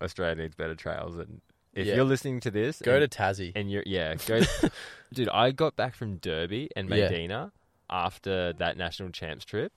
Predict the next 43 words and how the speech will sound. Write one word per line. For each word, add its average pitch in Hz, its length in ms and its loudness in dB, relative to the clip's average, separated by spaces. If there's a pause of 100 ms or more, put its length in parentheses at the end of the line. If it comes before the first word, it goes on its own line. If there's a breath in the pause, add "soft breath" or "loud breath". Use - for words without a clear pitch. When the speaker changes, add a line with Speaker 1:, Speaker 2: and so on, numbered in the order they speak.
Speaker 2:
Yeah. 98 280 6
Speaker 1:
And 110 120 0
I 95 40 0
went 95 200 -4
to 107 60 -10
this 101 160 -8
track 87 300 -4
I 95 60 2
was 95 140 0
building, 104 480 -2
and 107 100 -2
I 101 60 0
remember 101 280 -2
just 110 160 -8
being 113 220 -4
so - 600 -2
inspired 85 560 -2
and 82 100 -6
Speaker 2:
Yeah, 80 100 -4
Speaker 1:
motivated 87 460 4
to - 60 -12
be 98 80 -4
Speaker 2:
it's 90 100 -2
Speaker 1:
like, 82 240 -2
Speaker 2:
epic. - 260 -2 (100)
Speaker 1:
"I'm 98 220 2
putting 98 260 -4
more 90 180 -2
effort 82 240 -6
into 80 200 -10
this 78 260 -6
Speaker 2:
Yeah. 90 100 -6
Speaker 1:
because 87 380 -4 (120)
I 78 120 -4
can 80 340 -8
and 76 140 -6
I 76 80 -6
should." - 340 -10 (160)
Speaker 2:
Yeah. 104 100 -2 (140)
Speaker 1:
I - 100 -6
Speaker 2:
But 92 60 -2
Speaker 1:
remember 104 140 6
Speaker 2:
then 104 300 4